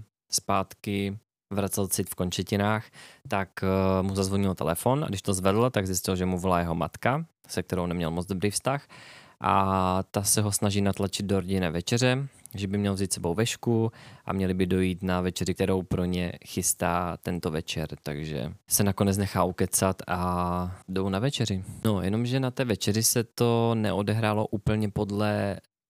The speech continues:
Jonathanových představ. Poprvé, když viděli vlastně Vešku, všichni u stolu si první jako říkali, že to neúcta, že přišla v takovém kostýmu, proč jim nedocházelo, že to je jako real démon. A když je Jonathan snažil přesvědčit, jako, že je opravdová, tak se do ní začali pouštět, že oni jsou křesťani,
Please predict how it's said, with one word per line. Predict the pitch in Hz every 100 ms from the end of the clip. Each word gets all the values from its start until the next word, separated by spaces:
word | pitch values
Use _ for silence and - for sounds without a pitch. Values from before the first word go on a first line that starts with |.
| - 92
Jonathanových | 101 104 101 98 101
představ. | - 87 - - 107 - -
Poprvé, | 98 - 98 98 98 98 98
když | 95 - 98
viděli | 95 98 98
vlastně | 92 92 101
Vešku, | 92 87 - 120 131 - - -
všichni | - 107 107
u | 98
stolu | - - 113 113
si | - -
první | 92 98 95
jako | 92 95
říkali, | 95 95 92
že |
to | - 92
neúcta, | 85 82 90 - 101 104 117 -
že | 92 90
přišla | - - 95
v |
takovém | - - 95
kostýmu, | 90 85 - 92
proč | 87 - 90
jim |
nedocházelo, | 85 85 85 82 85
že | 85 90
to | 82
je |
jako | 87 -
real | 87 87
démon. | 82 85 92 120 139 -
A | 90 90 90
když | 90
je | 92
Jonathan | 92 92 90
snažil | 87 92 87
přesvědčit, | - - 92 -
jako, | 90 -
že | 87 90
je | 82
opravdová, | - 107 101 104 104 104 104 104
tak | - 90 - -
se | - 92
do |
ní | 92
začali | 90 -
pouštět, | 71 104 104 - 95
že | 90
oni | 90
jsou | - -
křesťani, | - 85 - 98 101